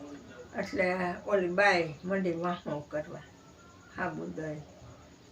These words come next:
અને એનાથી રોવાઈ ગયું. અરે, અરે, આ પારકા પુરુષનો વાહો કરવો.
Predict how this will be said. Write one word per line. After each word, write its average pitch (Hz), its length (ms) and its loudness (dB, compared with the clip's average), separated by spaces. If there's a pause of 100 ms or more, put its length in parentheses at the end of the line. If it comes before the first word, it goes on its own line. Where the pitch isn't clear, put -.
(100)
અને 175 200 -2
એનાથી 185 580 2
રોવાઈ 160 680 10
ગયું. 151 280 -2
અરે, 180 160 0
અરે, 185 200 2
આ 165 80 4
પારકા 165 500 -2
પુરુષનો 170 640 -4
વાહો 143 420 -6
કરવો. 151 420 -8